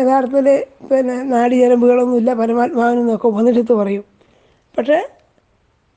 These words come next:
അങ്ങനെ അംഗീകരിച്ചുകൊണ്ട് ശരീരം സ്വീകരിച്ചു എന്നുള്ള കൽപ്പനയിലാണ് ഈ പറയുന്നത്. ആ ശരീരം എങ്ങനെയുള്ളതാണ്? മരണരഹിതമായിരിക്കുന്നതാണ്. ഭഗവാന്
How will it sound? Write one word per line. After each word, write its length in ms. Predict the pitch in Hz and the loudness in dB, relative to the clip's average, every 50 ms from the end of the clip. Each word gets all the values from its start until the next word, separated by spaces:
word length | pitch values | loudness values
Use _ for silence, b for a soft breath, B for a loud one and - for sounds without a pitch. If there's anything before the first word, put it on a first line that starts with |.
| _ - | _ -6
അങ്ങനെ 280 | 262 262 294 320 330 311 | -2 0 2 2 2 2
അംഗീകരിച്ചുകൊണ്ട് 840 | 294 285 285 311 330 339 339 320 285 - - 294 285 269 262 285 302 208 214 | 2 2 4 4 4 4 4 2 0 0 0 0 0 0 0 -2 -2 -2 -2
ശരീരം 360 | 247 240 254 277 294 294 277 226 | -2 0 2 2 2 2 0 0
സ്വീകരിച്ചു 520 | 269 269 277 269 277 277 262 226 - 285 285 277 | 0 0 0 0 0 0 -2 -2 -2 0 0 2
എന്നുള്ള 240 | 269 262 254 262 285 294 | 2 2 0 0 -2 -2
കൽപ്പനയിലാണ് 840 | 285 - 226 220 - - 302 294 302 302 285 285 277 254 247 262 302 | -2 -2 -2 -2 -2 -2 -2 0 0 0 0 0 0 -2 -2 -2 -2
ഈ 80 | 277 202 - | -4 -4 -4
പറയുന്നത്. 360 | 233 226 220 233 220 208 208 208 | -2 -2 -2 -2 -2 -2 -4 -4
ആ 40 | 240 | -4
ശരീരം 340 | 226 233 233 240 262 269 269 262 | -2 -2 -2 -2 0 0 0 0
എങ്ങനെയുള്ളതാണ്? 540 | 269 262 262 262 240 247 233 240 233 226 226 208 - - b b b b b b b b b b b b b _ _ _ _ _ _ _ _ - | 0 0 0 2 2 2 2 2 2 0 0 -2 -4 -8 b b b b b b b b b b b b b _ _ _ _ _ _ _ _ -4
മരണരഹിതമായിരിക്കുന്നതാണ്. 1500 | 370 269 277 285 294 311 330 311 294 254 214 247 247 247 233 233 233 226 220 208 185 220 220 214 208 208 208 214 254 - _ _ _ _ _ _ _ _ _ _ _ - 277 240 190 | -2 -2 0 0 0 0 0 0 0 0 0 0 0 0 0 2 2 2 0 0 0 -2 -2 0 -2 -2 -4 -8 -10 -12 _ _ _ _ _ _ _ _ _ _ _ -10 -6 -4 -2
ഭഗവാന് 460 | 226 233 247 269 285 302 320 320 311 | 0 0 0 2 2 0 0 0 0